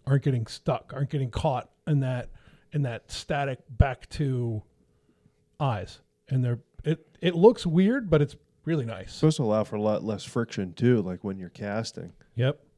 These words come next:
Speaker 2: That's, uh, the payload has 'em like that. And that's, it's interesting.
Speaker 1: I
Speaker 2: They're
Speaker 1: might
Speaker 2: nice. I mean, they're Fuji eyes. They're n-, really nice.
Speaker 1: I might talk to Tom,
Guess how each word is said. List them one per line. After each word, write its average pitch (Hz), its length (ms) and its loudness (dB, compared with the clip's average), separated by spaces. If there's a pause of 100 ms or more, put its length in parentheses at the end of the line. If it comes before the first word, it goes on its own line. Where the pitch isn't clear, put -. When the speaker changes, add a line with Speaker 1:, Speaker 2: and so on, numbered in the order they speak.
(140)
Speaker 2:
That's, 107 380 -10
uh, 110 360 0
the 107 80 -2
payload 113 500 0
has 90 240 -6
'em 92 100 -10
like 85 200 -12
that. 82 220 -4
And 82 80 -12
that's, 127 280 -4
it's 143 180 0
interesting. 143 600 2
Speaker 1:
I 82 100 2
Speaker 2:
They're - 100 6
Speaker 1:
might 170 100 6
Speaker 2:
nice. 139 340 2
I - 20 -8
mean, 123 80 -2
they're 139 80 0
Fuji 127 520 -2
eyes. 101 400 -2
They're 107 80 -4
n-, 98 340 -8
really 123 380 2
nice. 92 300 -4
Speaker 1:
I 190 100 2
might 247 240 2
talk 214 280 -2
to 160 80 -6
Tom, 113 540 -2